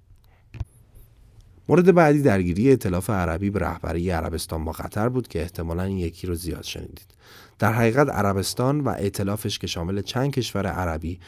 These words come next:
مثل امارات و مصر و بحرین و غیره بود، در اقدامی بی سابقه تمام روابط خودشون رو با قطر قطع کردن و همگی مرزهای خودشون رو به سمت این کشور بستن.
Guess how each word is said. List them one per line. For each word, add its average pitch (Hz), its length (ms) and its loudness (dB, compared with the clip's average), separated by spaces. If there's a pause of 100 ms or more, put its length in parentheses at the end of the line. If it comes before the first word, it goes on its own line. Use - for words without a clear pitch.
(260)
مثل 104 340 0
امارات 90 540 0
و 113 100 0
مصر 101 380 -2
و 90 60 -2
بحرین 98 500 -4
و 92 120 -4
غیره 76 340 -8
بود، 156 360 0 (320)
در 107 240 4
اقدامی 151 400 4
بی 143 120 2
سابقه 98 480 0
تمام 104 420 0
روابط 107 520 2
خودشون 92 500 -4
رو 78 100 -4
با 78 180 -6
قطر 101 340 -2
قطع - 360 -4
کردن 85 380 -8 (460)
و 107 100 6
همگی 113 480 4
مرزهای 123 520 2
خودشون 110 540 -2
رو 95 60 -2
به 87 80 -6
سمت 104 300 -4
این 80 160 -6
کشور 87 400 -4
بستن. - 400 -10